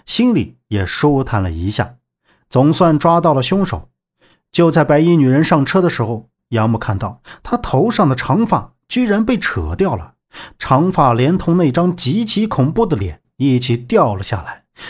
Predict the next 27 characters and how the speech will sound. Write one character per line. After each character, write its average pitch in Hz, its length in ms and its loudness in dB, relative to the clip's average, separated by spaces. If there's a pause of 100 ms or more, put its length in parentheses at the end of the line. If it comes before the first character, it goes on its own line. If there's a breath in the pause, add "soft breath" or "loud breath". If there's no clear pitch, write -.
(160 loud breath)
白 139 140 2
衣 151 180 6
女 139 120 4
人 139 160 4
手 139 220 2
紧 180 300 0
紧 151 180 2
抱 170 200 4
着 147 100 2
那 160 180 4
团 156 220 2
脸 117 240 2
皮 170 160 -2
和 196 120 0
头 208 240 -4
发， - 260 -4 (240 loud breath)
扭 185 180 6
过 262 120 2
头 254 440 0
怒 156 340 4
视 120 180 -2
着 101 140 -4
身 127 260 0
后 107 200 -4
的 95 100 -4
警 87 220 -4
察。 98 340 -6